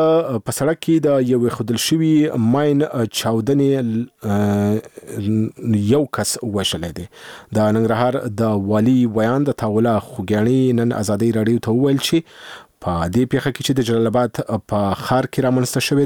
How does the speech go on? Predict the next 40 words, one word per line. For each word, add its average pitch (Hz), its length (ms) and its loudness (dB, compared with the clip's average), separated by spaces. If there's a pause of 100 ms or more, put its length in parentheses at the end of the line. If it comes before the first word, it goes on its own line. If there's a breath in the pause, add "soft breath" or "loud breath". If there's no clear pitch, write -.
ده، 151 40 2 (680 loud breath)
دوه 127 500 0
ملکیان 143 640 0 (240)
او - 20 0 (200)
یو 151 100 4 (100)
د 95 160 -2 (160)
پولیسو 110 380 0 (160)
مامور 98 340 -2
ټپي - 380 -8
شوی - 200 -4 (120)
هم - 260 -10
دی. 110 80 -2 (1900 loud breath)
ایراني 202 280 4
چارواکو 220 400 0
د 185 120 -4
دې 208 120 2
هیواد 196 300 2
په 156 80 0
جنوب 143 260 4
لویدیځ 156 320 0
کې 185 260 0
د 147 160 4
نورو 175 240 4
هغه 156 220 -2
ښارګوټو 143 480 0
او 127 180 0
کلو 175 160 4
د 143 140 -2
خالي 123 240 -2
کولو 139 260 4 (300)
امر 156 220 0 (100)
کړی 175 160 2 (100)
چې 190 260 0
د 147 200 2
سیلابونو 110 580 0
له 131 80 2 (160)
ګواښ - 320 -6
سره - 240 -8
مخ - 180 -8
دي. - 80 -8